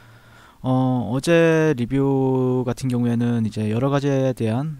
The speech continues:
어, 뭐 재료적인 측면에서 좀 리뷰를 했고요. 그 다음에, 어, 급등 자리나 아니면은 기술적인 관점에서 어떻게, 어, 주가가 상승에 대한 모멘텀이 작용을 했는지에 대해서 좀 알아봤어요.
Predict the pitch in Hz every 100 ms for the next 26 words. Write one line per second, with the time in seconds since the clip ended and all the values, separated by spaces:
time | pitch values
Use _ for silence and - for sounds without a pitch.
0 | - 113 104 104 101 101 - 110 107 -
1 | 120 139 135 131 127 123 123 120 110 120
2 | 113 - 160 147 135 117 117 120 110 107
3 | 110 113 131 - 110 110 - - - 107
4 | 104 117 143 143 143 - - _ 113 104
5 | 101 107 - - 143 135 131 127 123 120
6 | 110 120 120 120 120 117 117 131 107 104
7 | 104 143 165 175 - - 135 - 131 120
8 | 113 120 117 110 107 113 120 113 107 -
9 | 127 - 131 147 - - - - 113 107
10 | - 127 113 113 131 127 123 117 113 113
11 | 110 110 107 113 131 - 127 110 113 110
12 | 123 120 107 104 101 101 104 107 113 107
13 | - 117 120 107 110 98